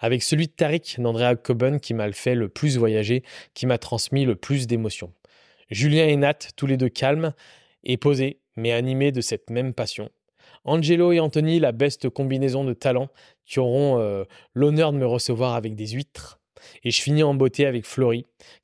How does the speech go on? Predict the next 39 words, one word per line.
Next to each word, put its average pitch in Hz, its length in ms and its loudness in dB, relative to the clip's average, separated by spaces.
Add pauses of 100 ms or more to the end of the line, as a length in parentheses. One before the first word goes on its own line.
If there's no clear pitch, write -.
qui - 80 0
est 139 60 2
tout - 140 -4
aussi 175 200 0
incroyable 156 420 2
que - 100 -2
toutes - 220 -4
les 160 80 2
personnes 143 400 -2
que - 80 -4
j'ai 120 120 2
rencontrées, 117 360 0
mais 135 180 2
juste 143 440 -2 (320)
beaucoup, 147 560 0
beaucoup, 123 440 0 (120)
beaucoup 107 260 -4
plus 107 160 -8
loin 98 160 -2
de 101 60 -6
chez - 120 -8
moi. - 200 -12 (640)
Je - 60 -14
suis 151 100 0
conscient 170 340 2
que 160 100 0
le 143 40 4
chemin 151 300 2
est 143 100 4
semé 139 260 2
de 131 60 0
défis, 127 340 0
l'interview 139 460 2
demande 120 360 2
professionnalisme 135 840 0
et 113 40 0
une 110 100 -4
certaine - 380 -2
alchimie 127 440 0